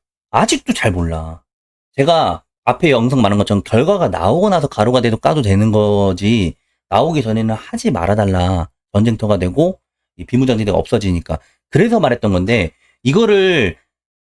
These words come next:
아예 노조 이야기를 하지 말라라고 잘못 알고 있어. 이런 뉴스 당연히 올려도 되죠. 뉴스 읽어보면 양쪽 주장 다 담고 있다. 베베베 양쪽 노조 싸우지 말라고 한 건 어느 특정 노조를 지지해서 그런 게 아니라 양측이 첨예하게 대립하고 있으면 삼 회 기간에서 계속 똑같은 말 수십 번 해, 이것도.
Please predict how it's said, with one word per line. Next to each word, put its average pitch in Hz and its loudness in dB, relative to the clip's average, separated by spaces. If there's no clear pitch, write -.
아예 254 2
노조 240 2
이야기를 302 0
하지 381 2
말라라고 320 0
잘못 240 2
알고 233 0
있어. - 0
이런 214 2
뉴스 285 -2
당연히 277 2
올려도 190 2
되죠. 135 0
뉴스 143 -2
읽어보면 147 0
양쪽 113 -2
주장 127 -2
다 113 -12
담고 104 -6
있다. 90 -2
베베베 143 2
양쪽 117 -2
노조 135 0
싸우지 165 -2
말라고 113 2
한 117 2
건 107 2
어느 113 2
특정 - -8
노조를 131 2
지지해서 120 -2
그런 113 0
게 107 0
아니라 92 0
양측이 120 0
첨예하게 165 -2
대립하고 107 -2
있으면 110 0
삼 320 0
회 339 2
기간에서 269 0
계속 392 0
똑같은 440 -2
말 320 2
수십 349 0
번 381 2
해, 254 2
이것도. 135 0